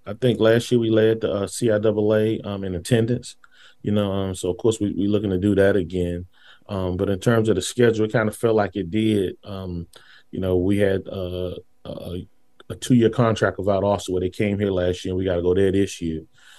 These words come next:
So, um, last year, you know, we played a little well early on,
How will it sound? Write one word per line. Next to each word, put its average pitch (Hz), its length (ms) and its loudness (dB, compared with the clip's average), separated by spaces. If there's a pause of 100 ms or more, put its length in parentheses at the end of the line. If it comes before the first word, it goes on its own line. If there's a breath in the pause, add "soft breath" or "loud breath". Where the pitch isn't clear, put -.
(140 soft breath)
So, 98 300 0
um, 98 480 0 (480)
last 139 340 4
year, 165 140 4
you 165 120 0
know, 147 120 4
we 151 80 2
played 156 160 2
a 139 100 4
little 143 140 6
well 139 180 6
early 131 340 6
on, 98 360 -2